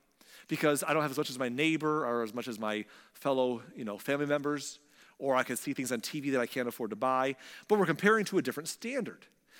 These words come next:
because we can have those things, and we, if we don't, we feel like, "I'm not rich." Whereas we look at parts of the world, and it's easy to be detached to people who are just, don't have anything.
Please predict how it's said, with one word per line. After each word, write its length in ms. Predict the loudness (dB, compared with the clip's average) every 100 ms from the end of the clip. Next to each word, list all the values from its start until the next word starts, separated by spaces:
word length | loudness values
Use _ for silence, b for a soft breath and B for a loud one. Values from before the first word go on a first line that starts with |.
| B B B -6
because 400 | 4 4 4 -2
we 240 | -2 -2
can 300 | 2 4 6
have 200 | 6 4
those 180 | 0 0
things, 420 | 0 0 -2 -2
and 100 | 0
we, 160 | 0 -2
if 100 | -4
we 120 | 0
don't, 260 | 0 0
we 140 | -2 -4
feel 180 | 0 0
like, 140 | 0
"I'm 100 | -4
not 160 | -6 -6
rich." 380 | -8 -8 -14 -16 B B B B
Whereas 540 | 6 8 6 2 -4 -12 _ _ -4
we 140 | 2
look 120 | 2 2
at 80 |
parts 180 | 0 -2
of 60 | -2
the 60 |
world, 360 | -2 0 2 2
and 100 | 0
it's 220 | -2 -4
easy 200 | -4 0
to 80 | 0
be 120 | 0
detached 720 | -4 -6 -10 -10 -10 -12 -12 -16 _ _ _ _ _ _ _ _ _ _ b b b _ _ _ _ _ _ -8
to 60 |
people 260 | -2 0 0
who 160 | 2
are 100 | 0
just, 280 | 0 -6 -6
don't 160 | -6 -4
have 120 | -2
anything. 380 | -2 -4 -12